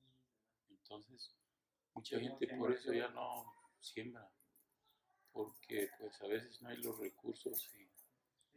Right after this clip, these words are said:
Speaker 1: las secas pasadas fue una pérdida total, total, total. Se quedó todo en la tierra. Nosotros no las dejamos en la tierra,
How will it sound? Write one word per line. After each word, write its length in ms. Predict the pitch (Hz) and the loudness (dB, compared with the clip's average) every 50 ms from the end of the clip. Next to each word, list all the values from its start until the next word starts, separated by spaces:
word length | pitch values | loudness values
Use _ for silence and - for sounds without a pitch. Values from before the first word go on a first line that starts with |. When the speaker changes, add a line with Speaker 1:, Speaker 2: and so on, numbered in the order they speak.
| 151 _ _ _ _ _ _ _ _ _ _ _ _ _ _ _ _ _ _ _ _ - | -20 _ _ _ _ _ _ _ _ _ _ _ _ _ _ _ _ _ _ _ _ -6
Speaker 1:
las 200 | - - - - | -4 -4 0 2
secas 300 | - - - - - - | 2 2 2 2 -6 -4
pasadas 600 | - - 135 - - 135 139 143 143 143 143 - - | 0 -2 -2 2 6 6 8 8 8 6 4 4 4
fue 140 | - 139 143 | 6 8 8
una 200 | 139 135 131 - | 8 6 0 0
pérdida 360 | - - 131 139 135 135 131 | 4 6 8 8 8 6 6
total, 440 | - 123 - - - 117 107 113 - - | 2 -2 -4 -2 0 0 0 0 0 -2
total, 440 | - - - - - 120 113 110 - _ _ - _ _ _ _ _ _ _ _ _ _ _ _ _ _ _ _ - | -2 -2 -2 4 6 6 6 6 2 _ _ -20 _ _ _ _ _ _ _ _ _ _ _ _ _ _ _ _ -18
total. 480 | - - - - - - 151 - - - - - - _ _ _ - _ - - - _ _ _ _ _ _ _ _ _ _ _ _ _ - | -12 -10 -8 -2 2 4 4 4 2 -6 -16 -20 -20 _ _ _ -20 _ -14 -14 -14 _ _ _ _ _ _ _ _ _ _ _ _ _ -8
Se 180 | - - - - | -6 -4 0 4
quedó 280 | 120 117 135 156 - | 6 8 8 6 6
todo 260 | - 170 170 165 156 | 6 8 8 10 8
en 80 | 135 120 | 8 6
la 120 | 110 98 | 2 -2
tierra. 300 | - - - - - - - - - - _ _ _ _ _ _ - - - - - - - - - - - _ _ _ _ _ - _ - | -4 -4 -4 -4 -4 -6 -14 -18 -20 -20 _ _ _ _ _ _ -20 -20 -20 -20 -20 -20 -20 -20 -20 -20 -20 _ _ _ _ _ -20 _ 0
Nosotros 640 | - 117 120 107 117 135 - - - - 175 170 151 | 4 4 4 6 6 6 8 10 10 10 10 10 8
no 220 | - 143 151 156 | 8 8 8 6
las 100 | - 185 | 4 2
dejamos 380 | 170 127 127 143 156 156 - - | -4 -2 0 0 -2 0 2 2
en 120 | 151 147 | 2 4
la 60 | - - | 2 0
tierra, 420 | - - - 139 131 143 - - | -2 4 4 4 4 4 -2 -8